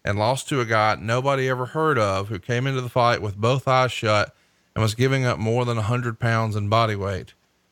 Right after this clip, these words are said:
Then Bischoff talked about Chemo being knocked out in the first round in K one. Anyway, the deal is he goes through every single example where you're going on a rant about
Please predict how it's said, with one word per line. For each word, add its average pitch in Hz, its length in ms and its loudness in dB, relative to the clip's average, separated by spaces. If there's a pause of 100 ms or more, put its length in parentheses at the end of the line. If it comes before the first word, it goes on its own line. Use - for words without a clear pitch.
(180)
Then 180 200 2
Bischoff 127 460 2
talked 120 260 0
about 131 280 0
Chemo 117 540 -2
being 110 220 -4
knocked 120 280 -2
out 123 180 0
in 85 60 -12
the 120 80 -8
first 127 320 -2
round 127 280 -2
in 123 140 -4
K 131 240 -2
one. 127 460 -2 (680)
Anyway, 113 500 2
the 131 160 -2
deal 160 300 2
is 110 160 2
he 139 120 -4
goes 165 280 0
through 135 280 -2
every 160 420 0
single 143 460 0
example 113 760 2 (400)
where 117 260 4
you're 123 240 2
going 131 240 0
on 113 140 0
a 107 80 0
rant 110 460 2
about 107 560 0